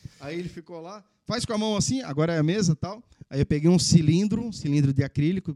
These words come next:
transparente e tal. Mostrei pra ela, dei pra ela, ela vê e tal. Beleza, põe na mesa, ela botou nas mãos dele, né? "Agora pega esse lenço de seda vermelho,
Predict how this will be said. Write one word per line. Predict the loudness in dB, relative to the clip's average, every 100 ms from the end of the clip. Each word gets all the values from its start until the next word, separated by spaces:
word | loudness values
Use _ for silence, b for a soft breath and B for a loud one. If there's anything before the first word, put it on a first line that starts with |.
| -8
transparente | -6 -6 -4 -4 -4 -8 -10
e |
tal. | -6 -4 -4 -8 b b b b _
Mostrei | -8 -6 -6
pra | -6 -6
ela, | -4
dei | -2 -2
pra | -2
ela, | -6 -6 -6
ela | -8 -10 -10
vê | -10 -12
e |
tal. | -14 -16
Beleza, | -10 -8 -6
põe | 0 0
na | 0
mesa, | -2 -2 -4
ela | -4
botou | -4 -4
nas | -6
mãos | -8 -10
dele, | -8 -8 -8
né? | -12 -14 b b
"Agora | -20 -14 -4
pega | -4 -2
esse | -6 -6
lenço | -8 -8 -8 -8 -10
de | -12
seda | -12 -12 -14 -10
vermelho, | -6 -4 -6 -8 -12 -14